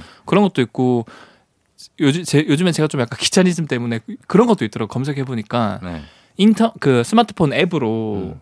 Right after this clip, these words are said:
Speaker 1: 스마트 버튼이라 그래가지고
Speaker 2: 네.
Speaker 1: 폰-, 이제 스마트폰으로 버튼만 누르면은 자동으로 이제 그
Speaker 2: 네.
Speaker 1: 스위치가 켜지고 꺼지게끔.
Speaker 2: 어, 그거 있죠, 그거는.
Speaker 1: 그렇죠, 그렇죠.
Speaker 2: 네, 그거는 있어요.
Speaker 1: 그런 거 하면은 굳이 이제 플러그 안 뽑더라도
Speaker 2: 네.
Speaker 1: 버튼 하나 누르면 이제 밖에 나갈 때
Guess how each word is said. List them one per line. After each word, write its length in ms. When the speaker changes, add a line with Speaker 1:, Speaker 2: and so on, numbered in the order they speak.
Speaker 1:
스마트 440
버튼이라 460
그래가지고 640
Speaker 2:
네. 200
Speaker 1:
폰-, 260
이제 140
스마트폰으로 600
버튼만 420
누르면은 500
자동으로 400
이제 380
그 400
Speaker 2:
네. 200
Speaker 1:
스위치가 380
켜지고 360
꺼지게끔. 380
Speaker 2:
어, 40
그거 220
있죠, 340
그거는. 160
Speaker 1:
그렇죠, 240
그렇죠. 260
Speaker 2:
네, 160
그거는 360
있어요. 380
Speaker 1:
그런 240
거 120
하면은 580
굳이 600
이제 420
플러그 260
안 140
뽑더라도 600
Speaker 2:
네. 60
Speaker 1:
버튼 240
하나 180
누르면 380
이제 180
밖에 220
나갈 220
때 200